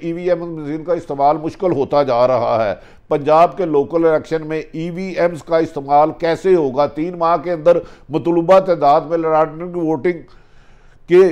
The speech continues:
हसूल नामुमकिन है, मुश्किल नहीं। इलेक्शन कमीशन कह रहा है नामुमकिन है इलेक्ट्रॉनिक वोटिंग मशीनों का खरीदना। इलेक्ट्रॉनिक वोटिंग मशीन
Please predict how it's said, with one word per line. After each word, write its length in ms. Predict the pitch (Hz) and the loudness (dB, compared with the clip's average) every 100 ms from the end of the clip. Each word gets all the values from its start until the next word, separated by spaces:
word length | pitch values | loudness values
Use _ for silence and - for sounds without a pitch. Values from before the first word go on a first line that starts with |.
| - | 2
हसूल 420 | - 165 170 196 202 | -2 -2 -2 -4 0
नामुमकिन 800 | 196 214 208 214 196 - 262 233 | 4 4 4 -2 -4 -4 -2 2
है, 340 | 185 160 120 | 2 0 -2
मुश्किल 360 | 165 - 233 220 | -6 -2 -2 -2
नहीं। 320 | 175 185 226 202 | -2 -4 -6 -8
इलेक्शन 420 | 147 151 151 202 175 | -4 -2 -2 -6 -6
कमीशन 380 | 170 165 202 | -8 -6 -6
कह 140 | 170 190 | 2 4
रहा 120 | 220 | 4
है 60 | 202 | 2
नामुमकिन 600 | 214 202 202 202 214 208 | 0 0 -4 -4 -4 -2
है 60 | 208 | 0
इलेक्ट्रॉनिक 460 | 190 190 190 190 | 0 -2 -4 -6
वोटिंग 380 | 175 156 185 180 | -8 -6 -8 -8
मशीनों 420 | 185 165 165 170 165 | -10 -8 -8 -6 0
का 120 | 175 | 0
खरीदना। 520 | - 143 139 139 120 92 - - - - - - - 160 | 0 -4 -4 -2 -2 -4 -10 -20 -20 -20 -20 -20 -10 2
इलेक्ट्रॉनिक 560 | 170 185 202 208 226 | 2 4 6 4 4
वोटिंग 360 | 202 190 202 196 | 0 0 0 -4
मशीन 300 | 190 190 | -6 -6